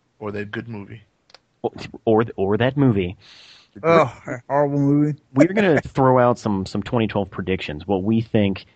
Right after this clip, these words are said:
Speaker 2: may happen in the next twelve months.
Speaker 1: That was an awesome limo.
Speaker 2: Some of them are kinda off the wall, some of them are pretty predictable, and some of them are just kinda mean.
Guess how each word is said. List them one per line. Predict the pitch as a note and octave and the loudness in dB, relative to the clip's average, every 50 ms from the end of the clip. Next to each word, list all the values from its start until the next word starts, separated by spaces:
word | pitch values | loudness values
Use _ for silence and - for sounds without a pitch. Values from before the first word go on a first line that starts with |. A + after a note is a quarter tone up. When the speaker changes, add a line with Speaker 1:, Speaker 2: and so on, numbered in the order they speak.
| _ _ - | _ _ 0
Speaker 2:
may | G#2 G#2 G#2 G2+ G2 | 2 4 4 4 2
happen | F2+ F#2+ G2+ F#2+ F2+ F#2+ F#2 F2+ | 2 0 -2 -2 -2 -2 -2 -2
in | F2 | -2
the | E2+ E2+ | -2 -2
next | F2+ F2 E2+ - | -2 -4 -4 -4
twelve | - - F#2+ E2 D#2 D#2+ | -2 -2 0 0 0 -2
months. | E2+ D2+ B1+ - - - - _ _ _ _ _ _ - | -4 -6 -6 -8 -14 -18 -20 _ _ _ _ _ _ -20
Speaker 1:
That | F#2+ | -20
was | F#2+ G2 | -18 -16
an | G2 | -14
awesome | E2+ E2+ G2+ G2+ - G#2 G2+ | -12 -12 -12 -12 -12 -12 -12
limo. | G2 F2+ F2 E2+ - - - - _ _ _ _ _ | -12 -12 -14 -18 -20 -20 -20 -20 _ _ _ _ _
Speaker 2:
Some | - - - A#2 A2 | -8 0 2 4 4
of | A#2+ A#2 | 6 4
them | B2+ B2+ C3 | 4 4 4
are | B2+ B2 | 4 4
kinda | - C#3 C3+ B2+ | 2 2 4 4
off | B2+ C3 C3 - | 4 2 2 2
the | C#3+ | 2
wall, | C#3 C#3 C#3+ D3 D3+ F3 F#3 | 4 6 6 6 4 2 0
some | - - C3+ B2+ | 0 0 0 2
of | B2 A#2+ | 2 2
them | C3 B2+ B2+ | 2 0 2
are | A#2+ A#2+ G#2 G#2+ G#2 G2 G2 G2 G2+ _ _ _ _ _ - | 0 0 2 2 2 2 0 -4 -14 _ _ _ _ _ -4
pretty | - C3 A#2+ A2+ | -2 0 0 0
predictable, | - A2+ G2 A2+ A2+ - B2 C3 C#3+ C#3+ C#3+ B2 | 0 2 2 2 2 2 0 0 0 2 2 0
and | G2+ F#2 | -2 -2
some | - G#2+ A2 | -2 -2 0
of | A2+ A2+ A2+ | 0 0 2
them | B2+ B2+ C#3 C#3 C3+ - - - _ _ _ _ _ _ _ _ - _ _ - | 2 2 0 0 -4 -10 -20 -20 _ _ _ _ _ _ _ _ -20 _ _ 0
are | F#2+ G2 G2 F#2+ F2+ _ _ _ _ _ - | 2 4 4 2 2 _ _ _ _ _ -8
just | - A#2+ - | -8 -6 -2
kinda | - C3 G2+ | 0 2 2
mean. | G2 G2+ G#2 A2 A#2+ A2 G2 F2+ | 4 4 4 4 4 4 2 0